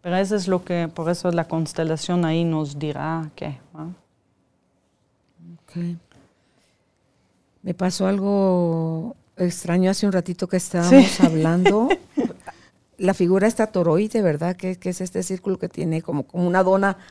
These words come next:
Speaker 2: gorda, digamos que,
Speaker 1: Sí.
Speaker 2: que es esta figura. Me mareé, o sea, me sentí en medio de eso,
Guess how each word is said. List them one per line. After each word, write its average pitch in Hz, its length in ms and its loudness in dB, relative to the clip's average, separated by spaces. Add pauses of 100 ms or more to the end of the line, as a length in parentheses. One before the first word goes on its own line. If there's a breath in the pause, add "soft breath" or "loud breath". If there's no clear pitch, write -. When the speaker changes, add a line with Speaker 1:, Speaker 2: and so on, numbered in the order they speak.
(160 soft breath)
Speaker 2:
gorda, 196 400 4
digamos 180 360 0
que, 147 260 -4
Speaker 1:
Sí. 185 380 4
Speaker 2:
que 190 80 -2
es 185 80 -6
esta 190 220 -2
figura. 180 600 2 (1000)
Me 180 240 8
mareé, 170 720 2
o - 60 -20
sea, 175 140 0
me 170 140 2
sentí 165 360 -2
en 185 100 0
medio 190 300 0
de 165 160 2
eso, 277 300 -6